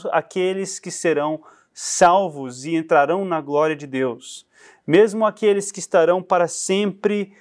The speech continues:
desfrutando do beneplácito de sua vontade, estes, ainda assim, mesmo que lá no céu,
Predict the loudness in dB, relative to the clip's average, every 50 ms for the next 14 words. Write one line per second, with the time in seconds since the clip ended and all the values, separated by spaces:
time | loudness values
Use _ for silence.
0 | _ _ _ _ _ _ -4 -2 -2 -2 0 -2 -2 -2 -2 0 2 2 4 4
1 | 4 0 0 0 -2 -2 0 -2 0 2 2 2 2 0 -2 -2 _ 4 4 4
2 | 4 0 -4 -10 -10 -12 -10 -10 -10 -10 -8 -2 2 2 2 2 2 -2 -4 -4
3 | 2 4 6 6 6 6 4 0 -6 -8 -8 -10 -10 _ _ _ _ _ _ _
4 | _ _ _ _ _ _ _ _ _ _ _ _ _ _ 2 4 4 4 2 0
5 | -6 -12 -14 -14 -12 -12 -10 -10 -10 -12 -12 -16 _ _ _ _ _ 2 2 2
6 | 4 2 0 4 4 4 4 2 -4 -10 -10 -10 -10 -12 -16 _ _ _ _ _
7 | _ _ _ _ _ -4 0 2 2 4 4 4 2 0 -2 -4 -4 -4 -6 -6
8 | -6 -4 -4 -4 -4 -8 -12 _ _ _ -6 -2 -2 0 0 0 0 -2 -2 -6
9 | -8 -6 -2 0 2 4 4 2 2 0 -4